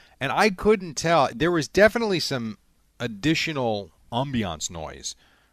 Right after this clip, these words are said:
I just don't know what it was. And I didn't feel like I was watching, you know, a soccer game in a park. It,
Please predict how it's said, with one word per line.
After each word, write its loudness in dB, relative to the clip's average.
I -2
just -4
don't 4
know 4
what 6
it 0
was. 0
And -2
I 2
didn't -4
feel -2
like 2
I 2
was -4
watching, -4
you -8
know, -4
a -8
soccer 0
game -8
in -6
a -4
park. -2
It, -8